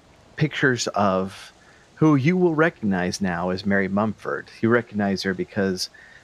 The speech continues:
uh, Deputy West had a picture of her. This was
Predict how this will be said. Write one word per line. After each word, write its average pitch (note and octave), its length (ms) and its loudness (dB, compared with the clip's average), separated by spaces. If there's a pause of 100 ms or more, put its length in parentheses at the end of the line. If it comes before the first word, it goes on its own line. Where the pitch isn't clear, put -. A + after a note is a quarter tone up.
(180)
uh, F2+ 380 -2 (380)
Deputy G#2+ 320 0
West G#2 380 0
had G#2+ 100 2
a G2 80 0
picture - 420 -2
of D#2+ 120 -6
her. F#2 120 -6
This G2+ 260 -4
was F#2+ 440 -2